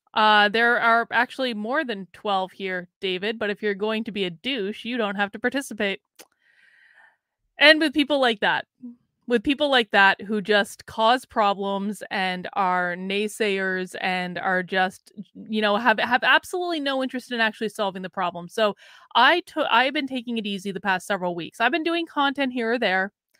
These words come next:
I've been doing stuff with my locals, but I haven't been as consistent about it because I needed to take a step back and think about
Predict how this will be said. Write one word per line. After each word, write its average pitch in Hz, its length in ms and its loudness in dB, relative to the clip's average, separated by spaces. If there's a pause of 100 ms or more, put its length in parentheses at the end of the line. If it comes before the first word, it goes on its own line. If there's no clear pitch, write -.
(220)
I've 185 80 -8
been 190 100 -6
doing 208 220 0
stuff 240 260 -2
with 254 100 -2
my 240 140 4
locals, 190 600 -4 (380)
but 190 300 6
I 196 140 4
haven't 220 420 2
been 214 220 2
as 202 160 -2
consistent 214 520 -4
about 220 280 4
it 214 100 -2
because 196 280 -6
I 190 120 2
needed 208 240 -2
to 208 160 -16
take 226 140 -4
a 202 40 -4
step - 240 -4
back 175 280 0 (100)
and 185 240 -10 (160)
think 233 400 -4 (460)
about 196 480 4